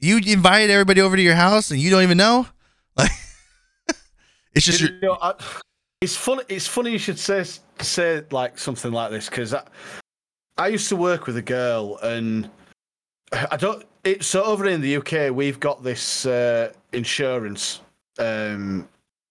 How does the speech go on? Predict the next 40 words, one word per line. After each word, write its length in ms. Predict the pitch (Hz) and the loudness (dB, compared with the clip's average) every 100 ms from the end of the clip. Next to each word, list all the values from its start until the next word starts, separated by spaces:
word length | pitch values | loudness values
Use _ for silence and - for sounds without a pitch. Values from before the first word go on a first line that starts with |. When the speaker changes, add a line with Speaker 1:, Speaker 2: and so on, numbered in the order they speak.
| _ | _
Speaker 2:
brand, 600 | 113 135 131 120 110 101 101 | -6 -2 -2 -4 -6 -8 -6
and 120 | 113 | -6
it's 100 | 107 | -4
called 380 | - 117 110 107 | -2 -2 -2 -4
Churchill. 520 | - 170 - 110 92 _ _ _ _ _ _ _ _ _ | -2 -2 -4 -8 -8 _ _ _ _ _ _ _ _ _
Speaker 1:
Churchill, 140 | 147 135 | -6 -2
Speaker 2:
And 80 | 104 | -2
the 60 | |
Speaker 1:
yeah. 80 | 147 | 0
Speaker 2:
dog 260 | 208 214 175 | 0 0 0
in 140 | 165 | -2
it 120 | 120 | -4
is 140 | 117 - | -6 -8
a, 80 | 113 _ - | -10 _ -6
is 120 | 143 | -4
a 60 | 127 | -4
bulldog 560 | 110 185 170 123 104 - _ _ | -2 -2 0 -2 -6 -10 _ _
called 240 | - 113 107 | -4 -4 -2
Winston. 500 | 156 151 - 104 98 _ _ _ | -4 -4 -6 -8 -10 _ _ _
Speaker 1:
Winston 260 | 90 90 107 | -12 -10 -10
Churchill. 320 | 151 - - - _ _ _ _ _ _ _ _ _ _ | -10 -10 -14 -20 _ _ _ _ _ _ _ _ _ _
Speaker 2:
Right? 260 | 113 123 139 _ _ | -4 -2 -4 _ _
So, 580 | - 131 127 123 123 - _ _ _ _ _ _ - | -6 -2 0 2 0 -2 _ _ _ _ _ _ -6
anyway, 220 | 156 139 | -2 -2
we, 120 | 160 - | -2 -6
we, 100 | 165 | -4
with 100 | 147 | 0
this 280 | 202 240 - | 0 0 0
girl, 300 | 151 151 147 - | -2 -2 -2 -6
this 200 | 147 151 | -4 -2
girl 240 | 139 131 | -2 -2
who 100 | 123 | -2
I 40 | 120 | -2
used 200 | 113 - | -4 -6
to 60 | 113 | -4
work 300 | 113 110 - | -2 -4 -6
with, 160 | 110 | -6
and 260 | 117 117 101 | -4 -6 -6
she, 280 | - - - - _ _ _ | -8 -8 -14 -20 _ _ _
she, 180 | - | -10